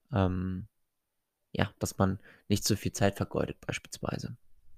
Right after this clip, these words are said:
Und dass man in kurzer Zeit viel Geld verdient beispielsweise. Ähm, und wenn ich das zu meinem Ziel mache, werde ich das haben. Das ist,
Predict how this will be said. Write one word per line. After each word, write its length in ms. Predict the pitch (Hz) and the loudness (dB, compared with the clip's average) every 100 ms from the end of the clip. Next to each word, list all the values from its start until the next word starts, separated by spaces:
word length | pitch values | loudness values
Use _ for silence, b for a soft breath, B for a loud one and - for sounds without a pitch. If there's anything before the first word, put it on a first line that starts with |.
| - - _ _ _ _ _ - | -20 -20 _ _ _ _ _ -12
Und 140 | 113 | -4
dass 120 | - - | -2 2
man 100 | - | 2
in 60 | |
kurzer 340 | 98 113 - 104 | 10 10 10 6
Zeit 260 | 101 98 | 6 6
viel 140 | - 98 | 6 6
Geld 220 | 101 101 | 6 4
verdient 300 | 95 - - - - | 0 -4 -14 -14 -4
beispielsweise. 720 | - - - - - - - B B B B B - | -2 -2 -6 -4 -4 -4 -8 B B B B B 2
Ähm, 760 | 107 104 104 104 104 107 107 117 _ _ _ _ _ _ _ _ _ _ _ _ _ _ _ | 8 8 6 2 0 -2 -4 -8 _ _ _ _ _ _ _ _ _ _ _ _ _ _ _
und 520 | - 110 107 107 - | 6 8 6 2 0
wenn 140 | 117 113 | 6 8
ich 100 | 139 | 8
das 160 | 139 | 4
zu 100 | - | 2
meinem 200 | 117 110 | 2 2
Ziel 640 | 101 - 131 143 156 175 165 _ _ _ _ _ _ _ - | 2 0 2 4 6 4 0 _ _ _ _ _ _ _ 2
mache, 640 | 113 131 - 165 180 208 - _ _ _ _ _ | 6 6 6 4 4 0 -6 _ _ _ _ _
werde 180 | - 110 | 6 6
ich 100 | 131 | 4
das 220 | - 104 | -2 0
haben. 440 | 104 120 147 175 233 | 2 4 2 0 -4
Das 160 | 143 117 | -6 -4
ist, 240 | 107 - | -6 -8